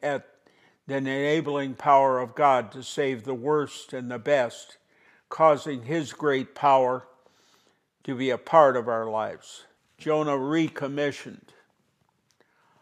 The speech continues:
All the events that have passed have made Jonah more useful in the hands of God.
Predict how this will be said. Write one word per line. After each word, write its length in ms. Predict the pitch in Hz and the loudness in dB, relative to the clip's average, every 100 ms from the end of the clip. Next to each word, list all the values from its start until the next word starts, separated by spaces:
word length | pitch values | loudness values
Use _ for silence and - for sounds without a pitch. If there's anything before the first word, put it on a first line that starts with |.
| _ | _
All 320 | - 151 180 185 | 2 4 6 4
the 160 | 185 | 0
events 640 | 165 127 160 143 131 - | -2 -2 -4 -4 -6 -12
that 160 | - 135 | -6 -4
have 180 | 127 113 | -4 -6
passed 520 | 160 156 147 - - | -2 -2 -2 -8 -10
have 340 | 143 143 123 | -4 -4 -6
made 340 | 131 143 143 127 | -6 -4 -4 -6
Jonah 480 | 143 135 131 123 120 _ _ _ - | -4 -2 -4 -10 -12 _ _ _ -6
more 300 | 143 151 139 | 0 0 0
useful 720 | 143 156 139 - 127 120 123 | -2 -2 -4 -12 -10 -8 -8
in 160 | 123 | -10
the 100 | 120 | -10
hands 460 | 113 135 123 120 - | -10 -8 -8 -10 -12
of 180 | 117 104 | -16 -8
God. 340 | 127 117 107 | -6 -6 -8